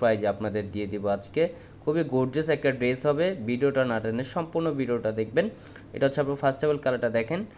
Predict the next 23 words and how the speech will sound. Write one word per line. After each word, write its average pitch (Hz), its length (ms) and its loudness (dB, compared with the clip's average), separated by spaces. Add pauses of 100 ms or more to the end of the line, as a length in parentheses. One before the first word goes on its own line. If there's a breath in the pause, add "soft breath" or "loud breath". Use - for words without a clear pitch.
(240 loud breath)
মিষ্টি 139 360 -2
কালারের 123 280 6
ভিতরে 113 240 0
দেখেন, 104 200 -6 (140)
ওয়াও, 90 560 0 (600 loud breath)
all 123 140 8 (300)
over 147 320 8 (180)
বডিটা 131 380 4
হচ্ছে 131 200 -4
আপনার 131 240 2
গর্জিয়াস 107 340 0 (100)
কাজ 113 100 4 (120)
করা 110 200 4
থাকবে। 104 200 -2 (100)
দেখেন, 104 300 -2
এগুলো 123 180 0
হচ্ছে 123 200 -2
আপনার 131 220 -4
fully 165 240 -2 (120)
জর্জেটের 127 520 4
ভিতরে 147 240 2 (400 loud breath)
ফোর 175 160 6 (100)
পিস 170 160 -2